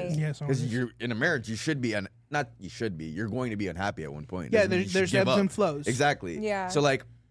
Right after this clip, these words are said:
Speaker 1: stuff like that, like, thinking, like, everything is rainbows and happiness and all that stuff is not good.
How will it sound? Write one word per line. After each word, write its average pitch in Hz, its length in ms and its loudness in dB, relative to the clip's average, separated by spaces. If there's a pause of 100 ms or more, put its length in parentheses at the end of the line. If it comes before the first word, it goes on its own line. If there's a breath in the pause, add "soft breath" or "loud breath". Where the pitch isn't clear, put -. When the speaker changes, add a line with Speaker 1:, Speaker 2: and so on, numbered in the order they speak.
(160)
Speaker 1:
stuff - 280 2
like 151 220 2
that, 123 340 4
like, 101 240 -2
thinking, 117 340 -2
like, 92 300 -2
everything 95 360 -2
is 87 120 -6
rainbows 98 800 0
and 78 100 -10
happiness 98 640 -4
and 82 80 -12
all 92 140 -6
that 98 180 -2
stuff 113 280 -6
is 92 120 -10
not 95 300 -6
good. 104 380 -4